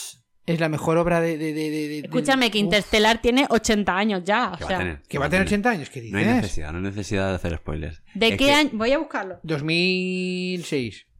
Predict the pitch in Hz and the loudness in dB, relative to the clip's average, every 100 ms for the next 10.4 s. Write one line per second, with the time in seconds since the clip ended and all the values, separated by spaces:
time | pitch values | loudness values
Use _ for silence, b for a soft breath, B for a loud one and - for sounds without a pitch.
0 | - 87 85 92 87 85 82 90 95 98 | -10 -8 -6 -6 -4 -4 -6 -4 0 2
1 | - 202 262 269 339 349 - 302 294 277 | 2 2 2 4 4 2 2 2 4 4
2 | 262 269 262 240 262 330 320 330 277 294 | 4 4 6 6 4 4 4 4 4 4
3 | 302 302 285 254 988 - 988 262 254 254 | 2 4 2 6 6 8 8 6 4 2
4 | 247 254 254 247 247 247 247 988 988 233 | 0 2 4 4 6 6 6 6 6 2
5 | 214 240 226 170 208 190 175 90 101 98 | 0 2 2 2 2 2 0 -2 -2 -2
6 | 95 95 92 98 104 - 220 240 196 151 | -4 -4 -2 -2 -4 -2 0 2 2 2
7 | 151 214 247 135 175 269 370 _ - - | 0 0 0 2 4 2 0 _ -20 -8
8 | - 107 107 101 95 92 98 92 - 110 | -4 -2 0 0 0 -2 -4 -4 -2 -4
9 | - 87 87 - - 240 208 262 302 294 | -4 -6 -4 -4 -2 -2 0 -2 -2 -4
10 | 214 196 - 175 | -4 -6 -6 -10